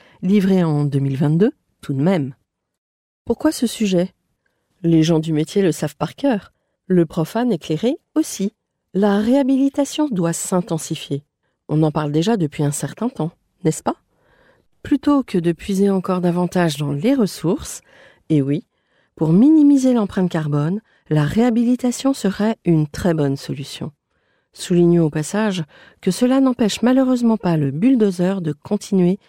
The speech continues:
ses tabula rasa. La construction bon marché a la vie dure. Citons d'emblée l'article que je vous encourage à lire, Pourquoi réhabiliter et non pas démolir,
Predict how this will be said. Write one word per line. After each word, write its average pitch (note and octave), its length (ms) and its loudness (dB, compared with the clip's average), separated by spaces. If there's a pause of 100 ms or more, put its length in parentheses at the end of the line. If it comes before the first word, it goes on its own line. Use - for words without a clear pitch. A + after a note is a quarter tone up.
ses - 240 -4 (160)
tabula D3+ 400 -2
rasa. C#3+ 340 -6 (580)
La D#3 300 2
construction D3 580 -6
bon D3+ 140 -2
marché C#3+ 340 -2
a F#3+ 100 2
la C#3+ 120 0
vie E3+ 160 -2
dure. C3+ 420 -4 (1300)
Citons G#3 500 -4
d'emblée F3 420 2
l'article G#3 580 -2
que D3 160 -2
je C#3 160 -2
vous C3+ 380 -6
encourage A3 440 0
à D3+ 80 0
lire, D3 440 -2 (500)
Pourquoi F#3 300 0
réhabiliter D#3+ 720 -2
et D3 40 2
non C#3+ 140 -2
pas C3+ 180 -6
démolir, C#3 600 -4